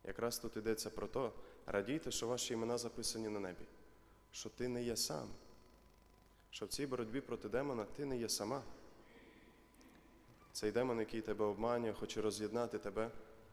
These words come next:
роз'єднати людей, роз'єднати твою єдність, твої відносини в сім'ї, ти не є сам. В цьому якраз ця боротьба є прекрасна,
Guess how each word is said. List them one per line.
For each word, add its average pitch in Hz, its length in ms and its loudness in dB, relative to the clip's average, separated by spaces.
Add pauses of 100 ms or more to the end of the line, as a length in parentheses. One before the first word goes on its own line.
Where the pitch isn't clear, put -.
(260)
роз'єднати 107 640 2
людей, 110 360 4 (220)
роз'єднати 110 520 2
твою 110 340 2
єдність, 120 420 0
твої 117 180 2
відносини 113 520 0
в - 40 -10
сім'ї, 110 340 -2 (1300)
ти 123 140 0
не 143 120 2
є 131 140 0
сам. 131 260 -2 (1300)
В - 40 -16
цьому 175 300 6
якраз 107 460 2 (100)
ця - 160 0
боротьба 113 440 4
є 107 100 6
прекрасна, 104 580 -2